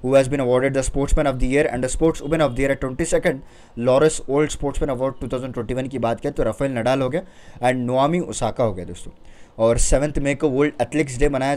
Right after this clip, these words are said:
जाता है। ओके, and न्यूयॉर्क सिटी इंटरनेशनल फिल्म फेस्टिवल में अनुपम खेर को बेस्ट एक्टर अवार्ड दिया गया था, दोस्तों। ये कौन सी फिल्म के लिए दिया गया था? हैप्पी बर्थडे इनका फिल्म का नाम था। And एट्थ मई को वर्ल्ड माइग्रेटरी डे सेलिब्रेट किया जाता है।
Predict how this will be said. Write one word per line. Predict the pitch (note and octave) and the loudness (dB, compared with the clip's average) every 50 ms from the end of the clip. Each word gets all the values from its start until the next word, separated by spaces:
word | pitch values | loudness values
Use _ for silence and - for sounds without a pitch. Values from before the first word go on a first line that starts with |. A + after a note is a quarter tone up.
| C3+ | 0
जाता | C3+ C3 - E3 | 0 0 0 0
है। | C#3+ B2+ B2+ - - - - - - - - - - | 0 -2 -4 -10 -18 -20 -20 -20 -20 -20 -18 -14 -14
ओके, | A2+ - F3+ F#3 - - - - - - | -12 -12 -12 -14 -14 -18 -20 -8 -2 0
and | B2 B2+ C3 C3+ C#3 | 2 2 2 2 0
न्यूयॉर्क | C#3 D3 D#3 E3 F3 F#3 F#3 | 0 0 2 2 2 2 2
सिटी | - - E3 D#3 F3 | 4 4 4 4 4
इंटरनेशनल | E3 D#3+ D#3+ D3+ D#3 D#3 - F3 D#3 | 2 0 0 0 0 -2 -2 -4 -4
फिल्म | - D#3+ D3+ | -4 -4 -4
फेस्टिवल | C3+ D3 C#3+ - D3+ D3 C#3+ B2+ | -4 -4 -4 -2 -2 -2 0 -2
में | D#3 E3 | -2 -6
अनुपम | - C#3 D3+ D3+ F3 F3+ F3 | -6 -6 -4 -2 -2 -2 0
खेर | - - E3 - | 2 0 0 0
को | F3 | 0
बेस्ट | C#3+ B2+ D#3 F3 - - G3 | -2 0 0 0 0 0 -2
एक्टर | D#3 D3 - - E3 | -2 -2 0 -2 -2
अवार्ड | D3+ C3+ C3 C#3+ D3 | 0 0 0 -2 -2
दिया | B2 A#2 C3 B2+ B2 A#2+ | -2 -2 0 0 0 0
गया | G#2+ A2 G#2 | 0 -2 -4
था, | - - G2+ | -4 -6 -8
दोस्तों। | - F#2 - - - - - - - - - - - - - | -10 -10 -14 -18 -20 -20 -20 -20 -20 -20 -20 -20 -18 -8 -4
ये | D3 D#3 - | -4 0 4
कौन | D#3 D#3 D#3+ | 4 4 4
सी | D#3 - G#3+ | 2 -2 -2
फिल्म | F#3 F#3+ F#3 F#3+ F#3 | -2 -2 -2 -2 -2
के | F#3 F#3 | 0 0
लिए | F3 E3+ D3 | 0 2 4
दिया | D#3+ E3 D#3 | 4 4 4
गया | D3+ D3+ D3+ | 6 4 2
था? | D3 F#3+ F#3 E3+ - | 2 2 0 0 0
हैप्पी | C3 B2 - - C#3+ B2+ G#2+ | -2 0 2 2 2 2 2
बर्थडे | A#2+ A2+ A2 - B2+ C#3 C3+ A#2+ | -2 -2 -2 -2 -2 0 0 0
इनका | G#2 F#2 C#3+ D#3+ | -2 -4 -6 -8
फिल्म | - B2+ A#2 A2 | -6 -6 -8 -6
का | G#2 A#2 | -4 -4
नाम | G#2+ F#2+ F2+ F2 - - | -4 -4 -6 -8 -8 -8
था। | - - - - - - - - - - - - - - - | -8 -8 -10 -14 -18 -20 -20 -20 -20 -20 -20 -20 -10 -4 -2
And | B2 B2 B2 B2 - - | 0 0 0 0 0 2
एट्थ | C#3 D#3 D#3 - - | 4 4 4 2 0
मई | D3+ D3 D3 C#3+ | -2 0 -2 0
को | - F3 F#3+ F#3 C#3 | 0 0 -2 0 0
वर्ल्ड | B2+ C#3 D3+ C#3+ C3+ | 0 0 0 2 2
माइग्रेटरी | B2+ B2 A#2+ C3+ C#3+ C#3 - D3 | 2 2 2 2 2 4 4 4
डे | C#3 C#3+ D3 C#3 | 4 4 2 2
सेलिब्रेट | - C#3 B2+ B2 C#3 C#3+ B2+ | 2 2 2 2 0 0 -2
किया | - C#3+ C#3+ C#3 | 2 4 4 4
जाता | C3 C#3+ C3+ C#3+ D#3 | 6 4 4 4 2
है। | D#3 F#3 | 2 0